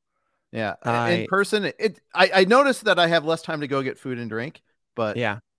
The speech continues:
Speaker 1: uh, 'cause I don't wanna miss it. I, that's the thing is I hate missing the actual game action.
Speaker 2: And like you,
Speaker 1: Uh,
Speaker 2: you're just humming Aerosmith the entire time. You don't wanna miss a thing.
Speaker 1: Exactly.
Speaker 2: And, uh, I would say this about the, the, the shorter game times. As analysts, way better.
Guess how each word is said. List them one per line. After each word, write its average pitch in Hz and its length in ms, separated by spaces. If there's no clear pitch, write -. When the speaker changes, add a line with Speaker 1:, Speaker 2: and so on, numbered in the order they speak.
Speaker 1:
uh, 131 100
'cause 123 120
I 143 80
don't 151 100
wanna 143 140
miss 170 220
it. 117 180
I, 123 180
that's 165 240
the 196 80
thing 160 180
is 110 120
I 131 200
hate 160 280
missing 117 520
the - 80
actual 113 260
game 101 260
action. - 380
Speaker 2:
And 151 140
like 156 200
you, 190 120
Speaker 1:
Uh, 208 40
Speaker 2:
you're 156 160
just 160 200
humming 147 300
Aerosmith 147 460
the 104 100
entire 101 340
time. 107 200
You 120 60
don't 131 80
wanna 123 120
miss 123 160
a 113 60
thing. 160 280
Speaker 1:
Exactly. 120 340
Speaker 2:
And, 120 480
uh, 117 320
I 160 100
would 220 160
say 262 220
this 180 440
about 123 360
the, 120 140
the, 110 380
the 143 80
shorter 156 300
game 147 200
times. 175 320
As 135 240
analysts, 220 680
way 147 180
better. - 260